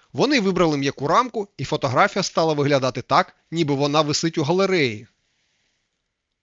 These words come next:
"Тепер наша газета справжня", — вигукнула Софія, натискаючи кнопку друку. "Тепер кожен у школі захоче її прочитати". Вона з нетерпінням чекала біля принтера, який почав весело джищати,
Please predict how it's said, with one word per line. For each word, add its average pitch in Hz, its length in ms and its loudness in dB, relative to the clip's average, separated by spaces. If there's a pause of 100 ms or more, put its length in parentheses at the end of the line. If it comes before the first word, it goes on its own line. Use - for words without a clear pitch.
(400)
"Тепер 277 340 2
наша 208 280 4
газета 170 360 4
справжня", — 143 560 2
вигукнула 131 420 -4
Софія, 123 500 -4 (120)
натискаючи 147 640 0
кнопку 147 360 -4
друку. 156 400 -4 (440)
"Тепер 151 300 2
кожен 226 400 0
у 196 40 0
школі 175 320 2
захоче 160 420 0
її 151 80 -2
прочитати". 123 680 -2 (520)
Вона 202 260 2
з 202 140 2
нетерпінням 175 480 0
чекала 165 380 2
біля 143 220 0
принтера, 196 440 -2
який 170 220 0
почав 156 340 0
весело 147 380 -2
джищати, 139 640 0